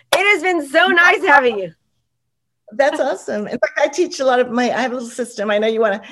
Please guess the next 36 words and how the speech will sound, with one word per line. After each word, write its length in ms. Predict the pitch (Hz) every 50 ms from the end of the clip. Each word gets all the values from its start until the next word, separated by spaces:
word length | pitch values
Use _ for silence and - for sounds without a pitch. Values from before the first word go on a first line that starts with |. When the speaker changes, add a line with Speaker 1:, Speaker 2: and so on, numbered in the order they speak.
| - - - -
Speaker 2:
end 180 | 214 233 254
up, 220 | 208 214 202 - -
but 240 | 240 202 214 - - - - -
I 40 | 226
have 100 | 269 285
a 20 |
little 140 | 285 285 269
system 340 | - 294 262 - 277 233 214
I 60 | 202
teach 260 | 196 226 214 - -
people. 180 | 220 214 208 208
It's 120 | 208 -
called 160 | - 220 -
the 80 | 208 214
star 320 | - - 240 214 196 190
system. 560 | 190 - 185 170 180 - - 160 170 190 - -
And 220 | - 202 202 208 202 - - - - - - - _ _ _ _ _ _
this 360 | - 202 190 208 294 302 294
is 120 | 285 254 254
a 80 | 226
bit 240 | 208 - - 254 247
of 60 | 247
advice 360 | 240 214 214 202 196 196 196 -
for 100 | 208 190
people 300 | - 220 220 196 196 202
is 200 | 196 190 196 -
you, 280 | - 220 226 - - - -
you 120 | 202 214 214
find 360 | - 233 226 240 285 349 370 -
some, 320 | - - - 277 240 - -
a 80 | 240
solution 540 | 233 - 240 240 254 294 302 294 339 311 294
you 80 | 277 277
can 160 | 285 269 247
provide 440 | 240 208 180 165 147 151 - - - _ _ _ _ _ _ _ _ _ _ _ _ _ _ -
that 240 | 220 220 - -